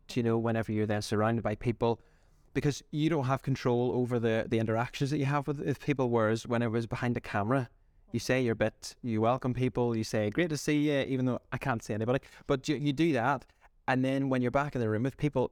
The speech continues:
you have to have that two-way conversation where you have to hear almost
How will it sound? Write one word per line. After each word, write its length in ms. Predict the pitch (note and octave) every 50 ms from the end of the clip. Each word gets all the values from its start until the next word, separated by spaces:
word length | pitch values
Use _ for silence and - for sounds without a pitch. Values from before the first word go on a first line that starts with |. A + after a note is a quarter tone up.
| -
you 180 | C#3+ C#3 C#3+ C3
have 300 | - - B2+ A#2 A2+ -
to 80 | B2
have 180 | A#2 A#2+ A2 A2
that 200 | - A#2 G#2 F2+
two-way 360 | - - C3+ B2 A#2+ A#2 A2+ A#2
conversation 760 | - B2 A2+ A2 A2 A2+ - - A2+ A2 A2+ - D3 C#3+ - -
where 140 | - B2 A#2+
you 140 | A#2 A2+ A2+
have 220 | G#2+ - A2+ G#2+ -
to 60 | B2
hear 460 | A2 A2 A#2+ A#2 A#2 A#2+ A#2+ A#2+ B2+ - _ -
almost 540 | - B2+ C3 B2 A#2+ A#2 G#2+ - - -